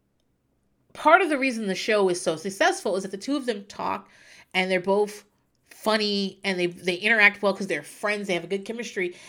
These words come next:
And then the editors also do this thing where they edit around them, uh,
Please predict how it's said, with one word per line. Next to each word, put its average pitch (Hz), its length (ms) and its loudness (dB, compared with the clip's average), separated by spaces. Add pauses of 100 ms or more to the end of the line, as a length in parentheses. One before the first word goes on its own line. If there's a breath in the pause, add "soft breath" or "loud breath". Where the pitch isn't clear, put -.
(140 loud breath)
And 220 320 -4
then 262 380 6
the 226 160 -8
editors 208 760 2 (600)
also 190 1000 2 (560)
do 220 200 -6
this 208 260 -2
thing 202 240 -4
where 190 120 0
they 180 260 -2 (120)
edit 233 480 2
around 170 480 -4
them, 165 220 -10 (560 loud breath)
uh, 160 560 -4